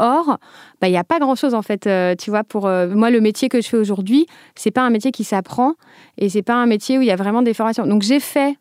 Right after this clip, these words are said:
mon petit bagage, j'ai fait un certificat en naturopathie, je me suis formée en méthode d'observation du cycle,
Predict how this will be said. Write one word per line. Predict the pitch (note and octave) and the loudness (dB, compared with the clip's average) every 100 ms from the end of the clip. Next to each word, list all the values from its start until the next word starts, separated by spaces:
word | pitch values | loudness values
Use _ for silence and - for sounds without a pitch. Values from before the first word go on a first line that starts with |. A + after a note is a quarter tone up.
| _ | _
mon | G3+ G#3 | -4 -2
petit | G3+ - A3+ | -2 -4 -4
bagage, | G3+ F#3+ G#3+ D#4+ D#4 - - | -2 0 0 0 -2 -6 -6
j'ai | G#3+ G#3+ | -4 -2
fait | A3 | -2
un | F#3 | -2
certificat | F3 F3 - F#3+ | -4 -12 -10 -8
en | F#3 | -6
naturopathie, | E3+ E3+ E3+ F3 - C4+ C#4+ | -6 -6 -4 -6 -2 0 2
je | |
me | A3+ | 0
suis | - | -2
formée | F#3 F3+ | -6 -4
en | |
méthode | F3+ E3+ F3 | -4 -4 -6
d'observation | F3 - E3 E3 F3 | -6 -8 -8 -8 -8
du | F3 | -8
cycle, | - C4+ | -4 -4